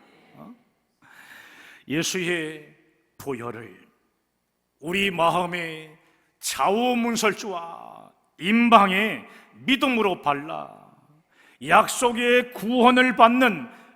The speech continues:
우리 모두가 되시기를 간절히 축복합니다. 또 한 가지 중요한 사실이 있습니다.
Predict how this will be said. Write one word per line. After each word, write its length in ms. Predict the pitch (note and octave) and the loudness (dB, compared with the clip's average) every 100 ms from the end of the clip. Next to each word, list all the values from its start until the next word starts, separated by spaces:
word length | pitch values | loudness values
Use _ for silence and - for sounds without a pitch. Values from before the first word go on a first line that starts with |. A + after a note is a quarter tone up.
| - | -8
우리 260 | D#3 C4+ | -2 0
모두가 480 | B3+ C4 B3+ C4 C4 | 0 0 0 4 4
되시기를 680 | B3+ C4 B3 C4+ C4+ C4+ B3+ | 4 0 0 2 4 4 2
간절히 600 | - A#3+ C#4 C4+ C4+ C4+ | 6 6 6 2 2 0
축복합니다. 800 | - - - G#3+ E3 B2 - - - - _ _ - - - - _ _ _ _ _ _ _ _ _ | -2 -2 4 4 4 -2 -12 -18 -20 -20 _ _ -20 -20 -20 -20 _ _ _ _ _ _ _ _ _
또 140 | - C4 | 0 2
한 140 | C4 | 6
가지 280 | F#3 G#3 B3 | 4 4 2
중요한 400 | - A3 G#3+ G#3 | -2 -2 0 0
사실이 320 | - F3+ C#3 | 0 -4 -4
있습니다. 380 | C#3 - - - | -10 -12 -18 -20